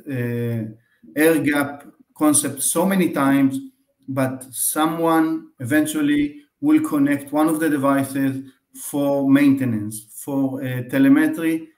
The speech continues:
and oh, there you go, it's not isolated anymore. So this is another, uh, challenge that you are facing. Another one is multiple platform. Each and every vendor, and especially when you're, uh, relating to industrial control system,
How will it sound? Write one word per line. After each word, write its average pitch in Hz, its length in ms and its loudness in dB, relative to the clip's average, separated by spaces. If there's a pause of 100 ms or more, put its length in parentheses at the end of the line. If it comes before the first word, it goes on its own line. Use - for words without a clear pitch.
(220)
and 135 200 2
oh, 156 240 -2 (340)
there 165 280 2
you 160 160 4
go, 170 300 2
it's - 180 -6
not 151 260 0
isolated 131 640 -4
anymore. 113 360 -8 (680)
So - 180 -10
this 139 240 -2
is 135 120 -6
another, 135 440 2 (160)
uh, 117 560 -4
challenge 139 420 0
that 120 220 -6
you 127 100 -4
are 110 120 -6
facing. 107 440 -10 (680)
Another 175 280 2
one 190 200 4
is 135 140 2
multiple 170 480 0
platform. 143 680 -2
Each 185 240 -2
and 170 120 -4
every 151 240 2
vendor, 156 500 0
and 131 100 2
especially 143 540 -2
when 131 180 0
you're, 123 280 -2
uh, 117 320 -4
relating 135 680 0
to 127 160 -4
industrial 131 420 -4
control 127 320 -6
system, 160 560 -8